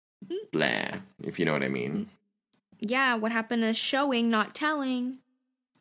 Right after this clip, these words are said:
Speaker 2: Exactly.
Speaker 1: But anyway, moving on,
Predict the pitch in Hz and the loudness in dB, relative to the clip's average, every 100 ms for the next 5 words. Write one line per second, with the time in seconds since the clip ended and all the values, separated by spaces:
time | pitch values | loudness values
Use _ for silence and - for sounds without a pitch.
0 | _ _ _ 76 87 82 73 50 50 - | _ _ _ -2 0 0 -2 -2 -2 -4
1 | - - - - _ _ - - - - | -8 -8 -10 -20 _ _ -20 -20 -20 -20
2 | - - - _ _ - 254 202 190 - | -20 -20 -20 _ _ -2 2 2 2 -2
3 | 220 226 277 370 359 - 196 185 190 214 | 2 2 4 2 0 0 0 0 -2 -4